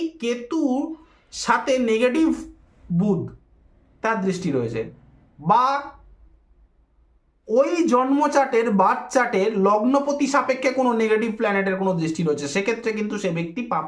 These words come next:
কার্যে জড়িয়ে যায়, কুকর্মে জড়িয়ে যায়। নইলে অষ্টমে কেতু অর্শ, বাত, ফিসিচুলা এই ধরনের গুপ্ত রোগ আপনার কিন্তু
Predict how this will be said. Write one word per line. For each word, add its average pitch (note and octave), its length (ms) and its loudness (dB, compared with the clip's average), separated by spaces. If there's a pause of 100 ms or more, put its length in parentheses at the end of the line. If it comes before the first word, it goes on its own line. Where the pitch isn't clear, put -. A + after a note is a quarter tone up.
কার্যে D#3+ 260 -4
জড়িয়ে B2 320 -2
যায়, A2 160 -4
কুকর্মে G3 420 -6
জড়িয়ে A#2 260 -6
যায়। - 140 -10 (380)
নইলে A#3 380 0
অষ্টমে A#3 480 0
কেতু A3+ 400 -4
অর্শ, F#3 420 0
বাত, G3 760 2
ফিসিচুলা G3 640 0 (520)
এই A3+ 140 -2
ধরনের G3 420 2
গুপ্ত F3 340 -2
রোগ E3+ 500 0
আপনার D3+ 300 -4
কিন্তু A#3 480 -6